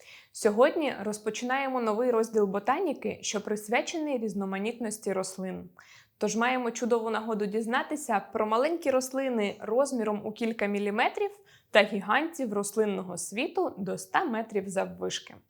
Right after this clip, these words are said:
Розпочати пропоную із занурення у лабіринти класифікації рослин. А також дізнаємося, що до складу натуральних желе,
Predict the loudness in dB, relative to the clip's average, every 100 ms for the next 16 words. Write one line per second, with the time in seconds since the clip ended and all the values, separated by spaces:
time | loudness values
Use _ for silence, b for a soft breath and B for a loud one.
0 | _ 4 4 4 2 4 2 2 2 2
1 | 0 2 2 0 -2 0 0 2 2 0
2 | 0 0 0 0 2 0 0 -2 -4 -4
3 | -4 -8 -4 0 0 2 0 0 -4 -6
4 | -6 -10 B B B B 4 4 2 0
5 | 0 2 4 4 2 0 -4 -6 -2 0
6 | 0 2 2 4 2 0 2 4 4 2
7 | -2 0 4 6 4